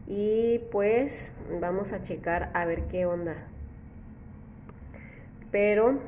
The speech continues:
espero que sí funcione, porque la verdad no quisiera quedar mal con mi mamá. Y pues bueno, chicas, este,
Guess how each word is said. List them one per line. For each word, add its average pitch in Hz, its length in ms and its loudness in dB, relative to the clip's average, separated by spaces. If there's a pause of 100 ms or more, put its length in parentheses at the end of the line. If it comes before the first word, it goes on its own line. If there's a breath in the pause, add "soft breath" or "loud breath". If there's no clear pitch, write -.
espero 185 400 2
que 190 100 2
sí 185 140 -2
funcione, 214 720 6
porque 226 480 4
la 220 120 6
verdad 175 220 2
no 185 140 4
quisiera 185 360 0
quedar 170 300 0
mal 160 200 -2
con 185 180 0
mi 170 100 0
mamá. 160 420 0 (400 loud breath)
Y 190 120 0
pues 185 260 4
bueno, 220 360 6
chicas, - 520 2 (360 loud breath)
este, 185 880 2